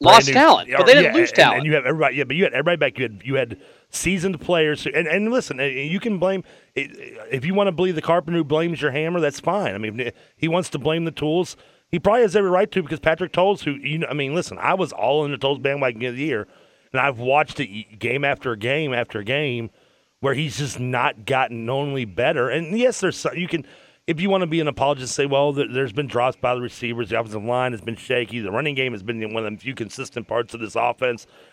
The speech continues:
Speaker 2: and the defense has put them in situations." Y-, those are true, and those are excuses, but yes, they're somewhat true in some cases. That doesn't matter. Listen, that happens in seventy-five percent of the schools across the country, and s-, and a good player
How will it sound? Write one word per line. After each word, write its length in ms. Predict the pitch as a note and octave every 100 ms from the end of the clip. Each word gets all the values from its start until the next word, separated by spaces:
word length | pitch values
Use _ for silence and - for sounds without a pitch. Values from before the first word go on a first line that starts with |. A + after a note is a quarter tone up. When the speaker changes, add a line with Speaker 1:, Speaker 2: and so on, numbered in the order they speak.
| -
Speaker 2:
and 80 |
the 40 | B2+
defense 360 | C3 C3 B2+
has 80 | A2
put 120 | - C#3
them 100 | B2
in 60 |
situations." 500 | A2 C3 A2+ B2+ A#2 _ - _ -
Y-, 80 | G#3+
those 240 | G#3+ C4 F3+
are 60 |
true, 440 | E3 - A3 - - _ _
and 100 | -
those 140 | G3 F#3+
are 60 |
excuses, 480 | F#3 - - D3+ D#3
but 200 | D3 E3+
yes, 220 | E3+ E3
they're 140 | - C#3+
somewhat 380 | - D3+ C#3+ -
true 200 | - C#3
in 80 | A#2+
some 220 | - A#2
cases. 420 | D3 E3 - B2+ _ _ _
That 120 | - G#3
doesn't 240 | A#3 F#3
matter. 240 | G3+ G#3
Listen, 240 | G#3+ D3+ A2+
that 160 | F3+
happens 460 | G#3+ A#3 - G#3 - - _ _
in 240 | - G3+ D3+ - _ _ _ -
seventy-five 720 | - A#3 A#3 A#3+ - G3 G3
percent 260 | F#3 G#3
of 60 | F#3
the 60 | D#3
schools 260 | - F#3
across 380 | C#3+ - E3 -
the 80 | C#3+
country, 580 | - F3+ F#3 - F2+ - _ _ _ -
and 140 | C#3+
s-, 160 | - -
and 160 | C#3+
a 40 | A2+
good 280 | C#3 F#3
player 420 | - G3 G3+ G3+